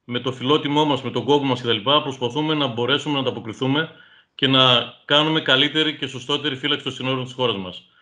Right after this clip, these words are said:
Αυτό που ακούμε για θερμοπύλες, που ακούμε για κλείσιμο των συνόρων μας, για μας, αλλά και για τον ντόπιο τον ευρύτη, αλλά και για μας που είμαστε στην πρώτη γραμμή,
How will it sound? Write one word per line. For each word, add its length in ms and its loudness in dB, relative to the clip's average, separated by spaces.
Αυτό 320 0
που 120 0
ακούμε 340 -2
για 140 0
θερμοπύλες, 800 -2
που 160 0
ακούμε 760 2
για 760 2
κλείσιμο 800 0
των 120 -4
συνόρων 400 2
μας, 400 -2
για 180 0
μας, 460 2
αλλά 200 4
και 140 2
για 180 4
τον 180 -4
ντόπιο 300 -4
τον 160 -8
ευρύτη, 400 -4
αλλά 180 2
και 140 -4
για 140 0
μας 260 -2
που 60 -8
είμαστε 260 -4
στην 140 -16
πρώτη 200 -2
γραμμή, 440 -2